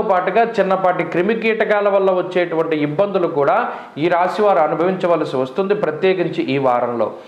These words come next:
అయితే చంద్రబలం పూర్ణంగా ఉన్నటువంటి ఈ వారంలో మనసు చాలా ప్రశాంతంగా ఉంటుంది. ఆహా,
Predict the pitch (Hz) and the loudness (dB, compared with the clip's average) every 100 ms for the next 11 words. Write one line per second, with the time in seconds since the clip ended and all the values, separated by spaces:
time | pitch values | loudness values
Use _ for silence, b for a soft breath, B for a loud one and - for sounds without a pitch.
0 | B B 113 127 147 208 240 - - - | B B -6 -2 0 2 0 -6 -14 -4
1 | 165 185 233 214 214 226 - - 175 226 | -2 2 2 4 2 0 -6 -6 0 2
2 | 247 254 247 233 226 208 202 196 185 180 | 4 2 0 2 2 2 0 0 0 0
3 | 170 156 185 165 156 139 135 131 143 151 | 0 0 0 2 2 0 0 2 2 0
4 | B B 147 175 233 247 - 156 180 202 | B B -2 0 0 -2 0 0 0 0
5 | 160 147 190 185 180 170 156 147 139 123 | -4 0 0 0 0 -2 0 0 0 -4
6 | 120 113 131 117 - B B - 135 175 | -6 -4 -2 -2 -4 B B -4 0 0